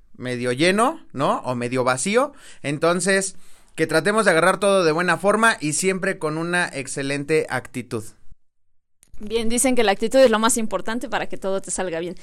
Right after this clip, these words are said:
Speaker 2: Y pues estoy de acuerdo, chicos, no, bueno, apreciar y no dar por sentado las cosas que tenemos. Eso creo que nos lo enseñó a todos y adaptarnos rápidamente, como bien ya lo dijeron. Bien, pues muchísimas gracias por su atención en este primer episodio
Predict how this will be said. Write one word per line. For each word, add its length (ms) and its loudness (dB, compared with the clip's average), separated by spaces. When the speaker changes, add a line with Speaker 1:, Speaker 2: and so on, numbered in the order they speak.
Speaker 2:
Y 240 6
pues 200 -2
estoy 200 0
de 60 4
acuerdo, 320 2
chicos, 440 -2
no, 480 0
bueno, 240 -2
apreciar 760 4
y 140 -4
no 160 -4
dar 200 -2
por 160 -2
sentado 460 0
las 200 0
cosas 280 -6
que 100 -8
tenemos. 460 -6
Eso 180 -4
creo 140 -4
que 80 -4
nos 140 -4
lo 80 -4
enseñó 280 -2
a 40 -4
todos 360 4
y 220 2
adaptarnos 560 -2
rápidamente, 540 -4
como 200 -8
bien 220 -4
ya 100 0
lo 100 -6
dijeron. 280 -14
Bien, 320 2
pues 220 6
muchísimas 540 4
gracias 360 6
por 180 6
su 80 4
atención 400 2
en 100 4
este 360 4
primer 340 -2
episodio 380 2